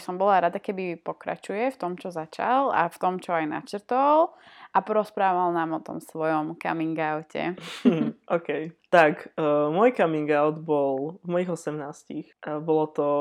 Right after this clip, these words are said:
Speaker 2: pri mojom prvom vzťahu. Veľa ľudí to, eh, robí už dosť skôr, v mladšom veku, napríklad v pätnástich alebo takto. Dokonca som počula aj o prípadoch, že ešte skôr.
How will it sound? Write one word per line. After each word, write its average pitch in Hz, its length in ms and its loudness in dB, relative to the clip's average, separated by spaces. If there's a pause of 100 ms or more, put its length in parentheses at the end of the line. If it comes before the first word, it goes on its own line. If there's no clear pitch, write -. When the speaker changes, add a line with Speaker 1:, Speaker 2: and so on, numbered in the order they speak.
(260)
Speaker 2:
pri 156 160 -6
mojom 147 240 -4
prvom 190 340 0
vzťahu. 156 760 -2
Veľa 190 240 8
ľudí 185 240 4
to, 170 160 2 (560)
eh, - 80 -6 (320)
robí 165 400 -2
už 160 160 -12
dosť - 480 -2
skôr, 151 480 -4 (240)
v 160 240 -6
mladšom 160 420 -6
veku, 156 300 -4
napríklad 156 320 -4
v - 80 -20
pätnástich 170 640 -4
alebo 160 240 -4
takto. 185 480 -6
Dokonca 160 320 -6
som 156 400 -8 (240)
počula 160 400 -2
aj - 0 -
o 156 80 -4
prípadoch, 151 400 -2
že 151 160 -2
ešte - 160 -16
skôr. - 400 -8